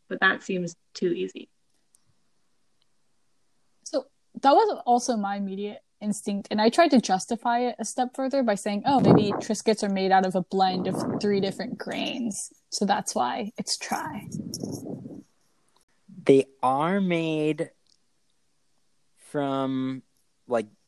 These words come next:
Speaker 3: wheat grain, um, but I don't believe that it's three different types, and that the tri is not, uh, related to,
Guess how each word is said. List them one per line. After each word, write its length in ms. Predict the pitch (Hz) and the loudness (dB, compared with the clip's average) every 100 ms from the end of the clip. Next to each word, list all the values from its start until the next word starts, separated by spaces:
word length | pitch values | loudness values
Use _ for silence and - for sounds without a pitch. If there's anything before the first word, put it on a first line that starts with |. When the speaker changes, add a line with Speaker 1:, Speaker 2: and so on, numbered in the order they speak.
| _ - _ _ | _ -20 _ _
Speaker 3:
wheat 240 | 127 247 | -10 -8
grain, 400 | 185 - - 113 - _ - | -10 -14 -12 -16 -18 _ -4
um, 440 | 113 107 101 98 98 _ - | 0 2 0 -4 -12 _ -6
but 380 | 117 110 107 101 _ _ _ _ _ _ _ - | -2 0 0 -4 _ _ _ _ _ _ _ -18
I 40 | 123 113 | -18 -10
don't 280 | 127 147 156 | -8 -8 -8
believe 300 | 160 160 147 | -8 -8 -2
that 160 | 139 | -2
it's 220 | 127 - - | -2 -12 -20
three 380 | - 123 123 123 | -16 -12 -8 -8
different 340 | 117 113 110 107 | -6 -6 -6 -4
types, 280 | 92 - | -6 -6
and 240 | - 104 101 | -12 -10 -6
that 260 | 101 98 _ _ _ _ - | -8 -8 _ _ _ _ -8
the 320 | 104 98 101 _ _ _ _ | -6 -6 -10 _ _ _ _
tri 420 | - - 127 123 120 | -12 -6 -4 -4 -2
is 220 | 117 113 | -4 -6
not, 600 | 113 110 110 110 107 - - - | -12 -10 -8 -10 -12 -20 -20 -14
uh, 340 | 110 101 98 90 | -12 -10 -10 -8
related 720 | 107 107 104 104 98 95 95 - | -6 -4 -4 -6 -8 -12 -16 -16
to, 140 | 90 | -14